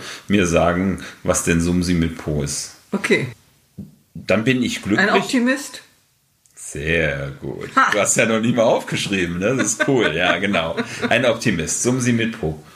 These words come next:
Speaker 1: Und das Tolle ist, dass mich das glücklich macht. Also in dem Moment,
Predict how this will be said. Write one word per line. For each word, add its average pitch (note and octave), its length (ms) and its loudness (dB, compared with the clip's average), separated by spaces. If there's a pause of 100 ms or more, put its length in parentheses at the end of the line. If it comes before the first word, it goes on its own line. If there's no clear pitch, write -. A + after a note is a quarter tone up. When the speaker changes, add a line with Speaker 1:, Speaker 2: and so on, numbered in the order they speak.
(320)
Speaker 1:
Und G#2 580 2 (920)
das F2+ 220 2
Tolle C3+ 240 2
ist, - 320 -2 (500)
dass - 280 2
mich A#2+ 180 -2
das - 160 -2
glücklich - 420 -2
macht. - 300 -6 (200)
Also A#2 200 2
in A2 100 2
dem C3 140 4
Moment, D#3+ 500 0